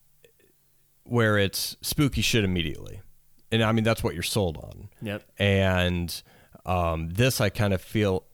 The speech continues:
Speaker 1: uh, The Exorcist, I feel like, takes more of the Jaws route. Because, yeah, this was sold as, like, The Exorcist. And they save that to the very end. Um, but in the meantime,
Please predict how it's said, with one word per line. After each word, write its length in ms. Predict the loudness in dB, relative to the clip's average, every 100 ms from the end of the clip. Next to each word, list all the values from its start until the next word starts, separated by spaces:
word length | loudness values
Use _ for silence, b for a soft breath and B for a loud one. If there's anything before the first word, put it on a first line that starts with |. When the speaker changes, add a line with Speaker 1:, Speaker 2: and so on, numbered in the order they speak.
| -4
Speaker 1:
uh, 80 | -2
The 180 | 0 0
Exorcist, 440 | 0 -4 -6 -4
I 80 | -4
feel 180 | -2 0
like, 300 | 0 -4 -14 -4
takes 240 | -4 -2
more 180 | -2 -2
of 60 |
the 80 | -4
Jaws 420 | -2 0 0 -4
route. 300 | -8 -12 -14 -20 _
Because, 320 | -6 -2 0
yeah, 180 | 2 2
this 220 | 0 -4
was 80 | -6
sold 260 | -4 -2 -2
as, 120 | -6
like, 240 | -8 -10 -16
The 220 | -8 -4 -4
Exorcist. 680 | -6 -8 -8 -10 -12 -14 -16 -14 -2
And 460 | 0 0 0 -4 -8
they 200 | -4 -2
save 440 | -2 -2 0 2 2
that 280 | -2 -4 -8
to 100 | -6
the 120 | -4
very 460 | -4 -6 -6 -6 -8
end. 300 | -12 -14 -18 B B B -10
Um, 580 | -4 -2 -2 -4 -6 -14 -18 _
but 140 | 0 2
in 80 |
the 80 | 2
meantime, 840 | 2 2 2 0 0 0 0 -2